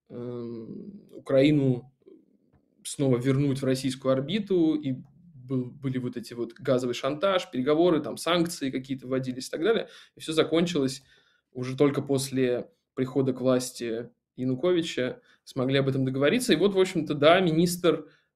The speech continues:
мне кажется, на встрече либо с, надо просто пе-, пе-,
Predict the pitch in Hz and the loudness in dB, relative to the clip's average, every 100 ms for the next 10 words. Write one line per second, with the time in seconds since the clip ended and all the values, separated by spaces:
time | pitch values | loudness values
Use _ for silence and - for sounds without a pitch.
0 | _ _ 135 143 151 160 156 151 147 - | _ _ -2 0 2 2 2 0 -2 0
1 | 160 165 143 143 165 143 135 - 143 139 | 0 2 0 0 0 -2 -2 -4 -2 0
2 | 139 135 - 147 135 135 131 - _ 131 | 2 0 -2 -4 -4 -6 -8 -10 _ -20
3 | - | -6